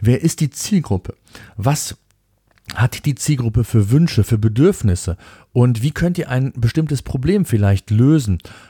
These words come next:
und den Inhalt letztendlich sehr eng an der eigenen Zielgruppe ausrichten? Schafft ihr das, hochwertigen Inhalt zu produzieren,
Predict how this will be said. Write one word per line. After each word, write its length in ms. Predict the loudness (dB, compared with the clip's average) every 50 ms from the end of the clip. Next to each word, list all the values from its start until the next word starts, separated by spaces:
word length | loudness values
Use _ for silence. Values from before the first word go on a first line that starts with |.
| _ _ -2
und 540 | 0 2 4 4 2 0 -2 -4 -2 2
den 180 | 4 4 4 2
Inhalt 460 | 2 0 0 2 2 4 2 2 2
letztendlich 580 | 0 -4 -4 -2 -2 -2 -2 0 -2 -4 -4 -4
sehr 320 | -2 -2 -2 -2 -2 -4
eng 300 | -4 -2 0 0 -2 -4 -6 -12 -20 -20 -20 -20 _ -4 0
an 140 | 2 2
der 160 | 2 2 2 0
eigenen 420 | 0 2 4 4 4 6 4 4
Zielgruppe 600 | 2 2 2 2 2 2 2 2 2 2 0 0
ausrichten? 640 | 2 2 2 2 2 -2 -6 -6 -6 -10 -14 -16 -16 _ -20 -20 -20 -20 -20 -20 _
Schafft 460 | -8 -4 -2 0 0 -2 -4 -6 -2
ihr 140 | 2 2 2
das, 400 | 4 2 0 0 0 -4 -6 -4
hochwertigen 720 | -4 -4 -4 -4 -2 0 0 0 0 -2 -4 -4 -6 -8 -6 _
Inhalt 600 | 0 2 2 4 4 4 4 4 4 4 2 2
zu 240 | -2 -4 -4 -4 -4
produzieren, 840 | -2 0 0 2 2 2 0 0 -4 -6 -2 -2 0 0 0 0 -2